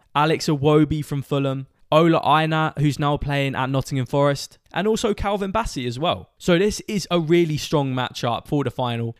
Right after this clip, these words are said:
Nigeria find themselves one nil up at half time, but a strong second half spurred on by their home crowd, the Ivory Coast get a goal from Franck Kessie,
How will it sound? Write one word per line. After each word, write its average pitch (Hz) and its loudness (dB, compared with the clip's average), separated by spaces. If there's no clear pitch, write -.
Nigeria 165 0
find 165 2
themselves 147 -2
one 156 0
nil 147 2
up 139 -2
at 123 -2
half 135 -2
time, 123 -4
but 120 -2
a 131 -2
strong 175 -2
second 170 -2
half 160 2
spurred 160 2
on 156 0
by 160 4
their 151 2
home 147 -2
crowd, 131 0
the - -6
Ivory 147 2
Coast 139 -4
get - -2
a 170 -2
goal 170 2
from 160 -8
Franck 151 -4
Kessie, 127 -6